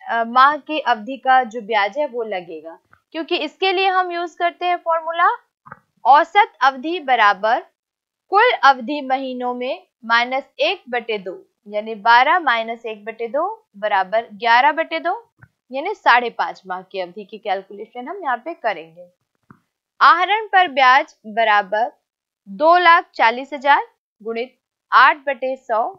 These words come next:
गुणित ग्यारह बटे दो गुणित एक बटे बारह बराबर आठ हजार आठ सौ, यहाँ पर हम आहरण पर ब्याज की calculation कर लेंगे। तीसरी condition में हम देख रहे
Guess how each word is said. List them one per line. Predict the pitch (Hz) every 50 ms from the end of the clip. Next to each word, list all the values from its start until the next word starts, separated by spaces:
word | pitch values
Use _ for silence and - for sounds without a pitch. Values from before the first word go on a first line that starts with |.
| _ _ _ _ _
गुणित | 208 202 214 214 220 220 202 _ _ 185
ग्यारह | 202 240 247 262 294 330 359 359
बटे | 285 262 226 214 226 220 208
दो | 190 196 214 226 277 - _ _ _ _ -
गुणित | 208 208 208 220 208 _ _ _ -
एक | 233 294 339 381 320 262
बटे | 233 240 233 - 214 202
बारह | 180 190 185 180 180 226 277 - _ _ _ _
बराबर | 190 202 190 185 180 170 180 196 233 220 _ _ - -
आठ | 226 269 330 370 - -
हजार | 254 208 196 202 196 208 202 -
आठ | 185 185 185 185
सौ, | _ - - 247 254
यहाँ | 240 196 180 190 202 185
पर | 180 - 185 190
हम | 220 277 370 _ _ - - _ - - _ _ _ -
आहरण | - 262 302 330 359 381 415 453 440
पर | - 370 349 349
ब्याज | 262 233 214 190 196 202 _
की | _ - 208
calculation | - 196 175 165 175 180 190 175 175 185 - 311 330 330 _ _
कर | - 196 165
लेंगे। | 151 151 165 160 165 160 180 196 185 _ _ _ _ _ _ _ _ _ _ _ _ _ _ _ _ _ _ _ - _ _ _ _ _ _ _ _ _ _ _ _ _ _ _ _ _ -
तीसरी | 339 359 359 - 427 440 494
condition | 466 480 453 403 427 415 - 427 415 403
में | 403 403
हम | 392 381 349
देख | 311 339 359 359 370
रहे | 330 330 330